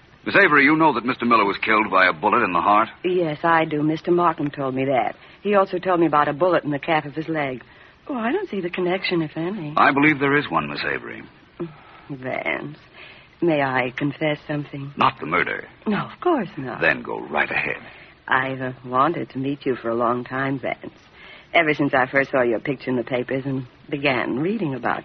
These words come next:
Speaker 2: you.
Speaker 1: We went through this flattery routine a while ago, didn't we?
Speaker 2: Oh, I don't want anything from you, Vance. I'm not looking for any favors for what I'm saying. That, uh, just happens to be the way I feel.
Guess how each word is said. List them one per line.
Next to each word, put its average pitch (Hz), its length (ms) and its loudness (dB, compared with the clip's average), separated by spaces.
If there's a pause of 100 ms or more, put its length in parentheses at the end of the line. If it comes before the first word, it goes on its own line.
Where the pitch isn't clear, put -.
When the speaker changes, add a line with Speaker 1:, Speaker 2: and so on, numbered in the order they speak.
Speaker 2:
you. - 160 -10
Speaker 1:
We 113 120 6
went 135 220 2
through 139 220 2
this 87 240 2
flattery 82 340 2
routine 65 360 -6
a 65 60 -8
while 82 300 -4
ago, 60 240 -10
didn't 73 260 -12
we? - 60 -18
Speaker 2:
Oh, 247 100 2
I 220 200 6
don't 269 180 0
want 160 200 0
anything 131 340 -4
from 131 180 -4
you, 143 300 -2
Vance. 117 440 -6 (640)
I'm 180 320 4
not 180 220 4
looking 170 320 0
for 147 140 -2
any 143 160 0 (120)
favors 151 400 2
for 147 60 -4
what 147 160 0
I'm 147 220 0
saying. 165 500 2 (640)
That, 220 380 0
uh, 190 160 -2 (160)
just 240 280 0
happens 180 400 2
to 139 80 -14
be 143 140 -2
the 135 100 -4
way 147 200 0
I 135 180 0 (100)
feel. 190 320 4